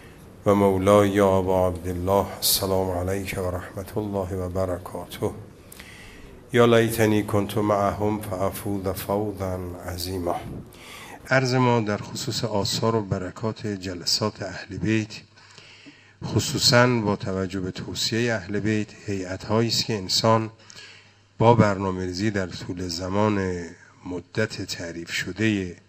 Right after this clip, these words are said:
زمان، حالا در هفته هست، در ماه هست، در سال هست، برای خودش برنامه داشته باشه که این توصیهٔ اهل بیته و راه تعالی روح هم همینه.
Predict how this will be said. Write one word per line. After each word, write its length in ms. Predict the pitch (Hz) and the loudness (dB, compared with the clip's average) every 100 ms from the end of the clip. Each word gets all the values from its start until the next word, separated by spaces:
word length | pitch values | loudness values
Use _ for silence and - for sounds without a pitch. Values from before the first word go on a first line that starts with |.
| _ _ _ _ _ _ _ _ | _ _ _ _ _ _ _ _
زمان، 600 | 90 82 87 95 104 95 | -12 -8 -6 -2 0 0
حالا 260 | 87 92 90 | -4 -8 -8
در 260 | 87 90 85 - | -8 -12 -12 -12
هفته 300 | - - - | -12 -10 -6
هست، 360 | 104 101 - - | -2 -2 -4 -6
در 160 | 92 | -12
ماه 360 | 82 92 104 85 | -8 -2 -2 -4
هست، 320 | 98 - - | -8 -6 -8
در 80 | 87 | -8
سال 420 | 82 - 107 110 | -4 -2 2 0
هست، 400 | 90 98 95 - - _ _ _ - - - - _ _ | -2 -8 -8 -10 -12 _ _ _ -20 -20 -20 -20 _ _
برای 240 | - 117 123 | 4 6 6
خودش 400 | - 127 127 - | 4 2 2 0
برنامه 560 | 104 101 95 98 101 | 0 0 0 -2 0
داشته 320 | 123 120 - 127 | 0 -2 -4 -6
باشه 300 | 120 - 113 | -6 -6 -10
که 140 | 110 | -6
این 340 | 101 110 113 | -2 0 -2
توصیهٔ 640 | 107 107 92 - - 110 120 | -4 -10 -4 -2 -2 -2 -2
اهل 280 | 117 110 117 | -4 -4 -4
بیته 680 | 113 120 117 - 123 123 120 - - - - - | -2 -4 -4 -6 -4 -4 -8 -16 -20 -20 -20 -12
و 260 | 101 95 92 | -6 -4 -4
راه 400 | 90 110 127 131 | 2 6 8 6
تعالی 680 | - 101 92 95 90 90 90 | 0 -4 -4 -4 -4 -6 -8
روح 540 | 90 107 143 120 - | 0 6 6 6 2
هم 140 | 95 82 | -6 -6
همینه. 560 | 90 90 82 80 - | -10 -8 -6 -6 -8